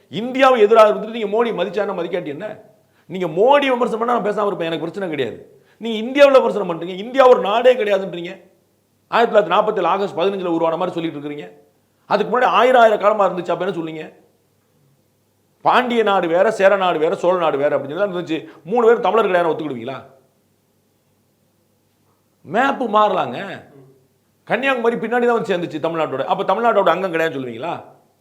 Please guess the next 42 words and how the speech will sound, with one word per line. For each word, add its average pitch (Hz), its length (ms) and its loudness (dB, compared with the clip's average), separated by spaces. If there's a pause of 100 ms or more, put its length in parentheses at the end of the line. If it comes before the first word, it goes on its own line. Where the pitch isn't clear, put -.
(1800)
பீர்மேடு, 240 480 0
தேவிக்குளம் 214 340 2
அப்புறம் 196 200 -2
தான் 202 140 -2
போச்சு, 170 260 -6
அப்புறம் 196 220 2
அதெல்லாம் 208 200 2
வந்து 180 180 -8
இந்தியா 196 220 0
இல்லைன்னு 175 220 -4
சொல்லிடுவீங்களா? 139 420 -10 (1200)
அப்ப 165 240 -6
இந்த 208 300 -2
மேப் 214 460 2
வந்து 214 240 -2
நம்ம 226 400 0
வசதிக்காக 247 420 -2
நம்ம 208 180 -6
உருவாக்கிட்டது. 175 440 -2
ரெண்டு 202 120 -4
கன்விக்ஷனுக்காக 196 640 -4
ரெண்டு 170 140 -4
பேரும் 196 180 2
பேசி 180 280 -4
வச்சு, 208 380 -8 (160)
நாம 175 280 2
பேசணும், 151 440 -4
கேரளா 175 300 2
பேச்சு, 135 280 -4
நாம 165 260 0
பேசணும், 147 340 -2
சென்ட்ரல் 170 280 -4
கவர்மெண்ட் 139 200 -4
பேச்சு, 131 140 -8
மூணு 180 240 -4
பேர் 190 140 0
மாறி 156 240 0
மாறி 165 160 -4
உட்கார்ந்து 156 220 -6
பேசி 202 220 -6
ரெடி 220 120 -6
பண்ணோம். 180 300 -8